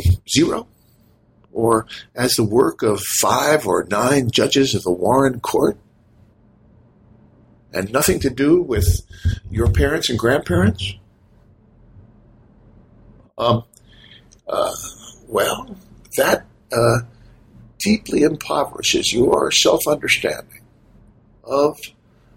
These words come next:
the past and therefore the future. I was telling you before about the Tea Party, you see.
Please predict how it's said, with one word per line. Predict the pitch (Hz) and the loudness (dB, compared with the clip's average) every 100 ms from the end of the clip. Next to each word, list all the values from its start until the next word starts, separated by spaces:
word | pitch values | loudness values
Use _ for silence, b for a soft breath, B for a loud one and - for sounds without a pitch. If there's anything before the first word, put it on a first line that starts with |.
| _ | _
the | - | -20
past | - 139 160 - - - - | -6 0 0 2 0 -2 -12
and | 160 185 175 | -8 -6 -2
therefore | 175 170 - 175 | -2 -2 0 0
the | 160 | 2
future. | - 185 - - - _ _ _ - | 0 -2 -2 -6 -12 _ _ _ -10
I | 117 | -4
was | 135 - | -2 -2
telling | - 147 143 | -2 0 0
you | |
before | 135 131 135 131 | -2 -2 0 2
about | 117 113 - _ _ | 0 -2 -4 _ _
the | - | -8
Tea | - 160 | -6 -4
Party, | - 104 82 - _ - | -2 -4 -4 -12 _ -18
you | |
see. | - - | -14 -14